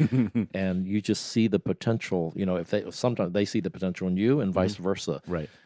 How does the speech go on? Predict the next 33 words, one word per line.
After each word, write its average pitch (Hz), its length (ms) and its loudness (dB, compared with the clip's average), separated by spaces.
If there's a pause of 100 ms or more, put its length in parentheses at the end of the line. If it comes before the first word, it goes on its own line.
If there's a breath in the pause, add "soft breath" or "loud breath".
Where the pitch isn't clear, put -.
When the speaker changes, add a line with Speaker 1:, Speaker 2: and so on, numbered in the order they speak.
(200 soft breath)
Speaker 2:
And 95 100 0
in, 90 320 0
in 95 200 0
this 120 240 2
case, - 480 -4
um, 87 480 -4 (880 soft breath)
yeah, 110 140 4
I, 82 180 -4 (120)
I, 107 140 -6
it, 110 160 -6
it, 113 220 -2
it's, 107 420 -4
there's 104 340 -2
so 139 260 6
many 110 220 6
stories 113 460 8
about, 92 300 0
you 104 100 -4
know, 92 220 -2
and, 92 180 -8
and, 90 240 -6 (140)
and, 92 280 -6
uh, 87 180 -4 (1500 soft breath)
how, 107 640 2 (1040)
I - 60 -12
mean, 104 140 0
I 101 80 2
used 127 320 0
to 113 340 0
have 110 280 -6
conversations 101 840 -6 (160)
s-, - 140 -18 (100)
like, 95 380 -4